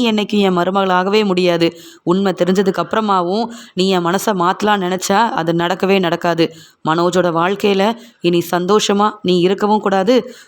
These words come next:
மனோஜை எப்படி கவனிச்சுக்கணும்னு எனக்கு தெரியும். உன்னை போய் தெரியாம விசாரிக்காம மனோஜுக்கு மனைவியாக்குனது என்னுடைய பெரிய தப்பு. இப்ப நீ வீட்டை விட்டு வெளியில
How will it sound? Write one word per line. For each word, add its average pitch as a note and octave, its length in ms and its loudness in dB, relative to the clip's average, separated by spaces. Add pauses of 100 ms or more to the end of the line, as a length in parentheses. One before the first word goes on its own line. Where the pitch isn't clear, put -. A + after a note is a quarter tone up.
(120)
மனோஜை F3+ 440 0
எப்படி F3 280 2
கவனிச்சுக்கணும்னு F3+ 680 0
எனக்கு F#3+ 200 -2
தெரியும். F3+ 340 0 (340)
உன்னை E3 340 -4
போய் F#3+ 260 2 (140)
தெரியாம F#3 680 0
விசாரிக்காம F#3 800 0 (300)
மனோஜுக்கு F#3 540 0
மனைவியாக்குனது G3 760 0
என்னுடைய F#3 400 2
பெரிய G#3 300 2
தப்பு. F3+ 300 -2 (440)
இப்ப E3 220 -4
நீ D#3+ 160 -4
வீட்டை A#3 300 0
விட்டு F#3+ 200 -2
வெளியில F3+ 260 2